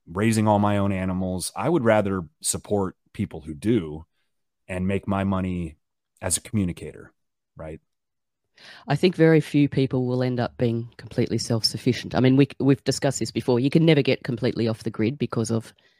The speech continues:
Speaker 2: land rates and things like that.
Speaker 1: Mm-hmm.
Speaker 2: Um, but as far as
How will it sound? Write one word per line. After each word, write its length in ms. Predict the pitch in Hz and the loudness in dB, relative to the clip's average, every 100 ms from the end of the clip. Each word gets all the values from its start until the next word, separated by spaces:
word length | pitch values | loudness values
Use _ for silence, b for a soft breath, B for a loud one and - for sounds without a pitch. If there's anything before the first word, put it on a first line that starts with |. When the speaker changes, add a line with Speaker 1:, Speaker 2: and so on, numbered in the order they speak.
| _ _ - | _ _ 2
Speaker 2:
land 260 | 139 113 | 4 4
rates 280 | 120 127 - | 2 0 -2
and 100 | 123 | -6
things 220 | 131 120 | -4 -4
like 120 | 127 - | -6 -4
that. 160 | 120 - B B B | -6 -8 B B B
Speaker 1:
Mm-hmm. 180 | 90 80 | -12 -2
Speaker 2:
Um, 200 | 131 127 | 0 2
but 120 | 139 | 0
as 100 | 139 | 0
far 160 | - 147 | 2 4
as 160 | 131 | 4